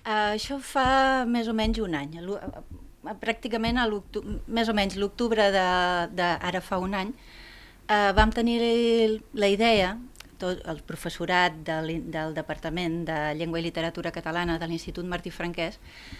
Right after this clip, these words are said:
de fer alguna cosa perquè la literatura s'apropés a l'alumnat. I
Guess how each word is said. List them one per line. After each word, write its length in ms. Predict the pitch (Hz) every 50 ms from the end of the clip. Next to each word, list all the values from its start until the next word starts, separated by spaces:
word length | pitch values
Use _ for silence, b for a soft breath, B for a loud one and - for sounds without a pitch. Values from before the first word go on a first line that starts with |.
| B B B B
de 120 | 202 208
fer 200 | 208 - 254 247 254
alguna 360 | 254 240 233 247 240 233 226
cosa 340 | - 233 233 226 247 247 247
perquè 320 | - 202 - - 214 202 196
la 140 | 190 196 190
literatura 720 | 185 185 180 - 196 190 190 185 226 233 214 196 208 254 - - -
s'apropés 800 | - - - 196 196 196 196 - 208 190 - 208 208 220 214 - -
a 60 | 202
l'alumnat. 560 | 190 180 170 170 160 156 151 143 143 - - - - - B B B B B B B B B B B - - -
I 640 | 233 220 226 226 226 226 226 220 220 220 220 -